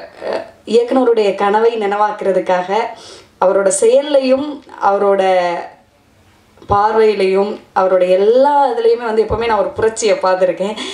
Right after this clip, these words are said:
தயாரிப்பாளர் ஜீவானந்தம் சார், நீங்க வந்தோடனே, நீங்க வந்து இணைஞ்சோடனே எங்களுக்கு ஒரு பெரிய தைரியம் வந்துருச்சு. இந்த படம் சார்ந்து. So, உங்களுக்கும் பெரிய நன்றி. அஹ், இசையமைப்பாளர், ஒளிப்பதிவாளர்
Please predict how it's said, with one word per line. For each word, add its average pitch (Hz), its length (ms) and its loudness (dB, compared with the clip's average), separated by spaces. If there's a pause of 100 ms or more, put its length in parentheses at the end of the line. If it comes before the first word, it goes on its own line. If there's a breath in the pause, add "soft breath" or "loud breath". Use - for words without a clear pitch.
(240 loud breath)
தயாரிப்பாளர் 220 580 2
ஜீவானந்தம் 226 560 0
சார், 220 260 0
நீங்க 226 220 0
வந்தோடனே, 254 500 0
நீங்க 220 200 0
வந்து 226 160 2
இணைஞ்சோடனே 240 420 0
எங்களுக்கு 196 220 -2
ஒரு 175 60 -2
பெரிய 214 280 0
தைரியம் 214 400 0
வந்துருச்சு. 185 420 -2
இந்த 185 140 -2
படம் 185 300 0
சார்ந்து. 180 400 0
So, 190 220 0
உங்களுக்கும் 196 520 -2 (120)
பெரிய 202 240 2
நன்றி. 185 380 0 (460 loud breath)
அஹ், 196 160 2
இசையமைப்பாளர், 196 800 0
ஒளிப்பதிவாளர் 190 760 0